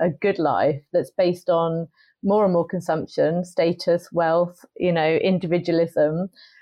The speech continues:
And really we can create a different one. And I think we've all got to ask the question about, you know, what is being asked of us, what, what are we called to do at this moment in time? And I think it makes me think of the,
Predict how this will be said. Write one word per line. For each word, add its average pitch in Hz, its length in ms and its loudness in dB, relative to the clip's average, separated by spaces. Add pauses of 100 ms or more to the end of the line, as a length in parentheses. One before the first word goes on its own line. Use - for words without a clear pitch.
(220)
And 208 500 4 (1300)
really 240 320 4
we 226 120 2
can 233 180 2
create 233 360 2
a 180 40 -8
different 220 400 -2
one. 160 260 0
And 170 100 0
I 180 80 2
think 202 240 -2
we've 185 180 0
all 202 120 2
got 196 100 2
to 180 100 4
ask 180 240 -2
the 185 60 -6
question 220 480 -4
about, 165 400 0 (540)
you 208 140 0
know, 165 160 0
what 185 220 0
is 180 140 -2
being 170 600 0 (420)
asked 196 360 -2
of 170 100 -10
us, 160 320 -2
what, 175 220 -2
what 180 140 0
are 175 60 -2
we 165 120 -2
called 170 280 -4
to 170 80 -12
do 180 160 0
at 170 120 0
this 175 180 -4
moment 165 340 0
in 160 120 -4
time? 156 680 -2
And 180 100 -2
I 175 40 0
think 185 220 0
it 214 100 2
makes 240 300 0
me 214 80 2
think 214 300 0
of 190 160 -6
the, 170 320 2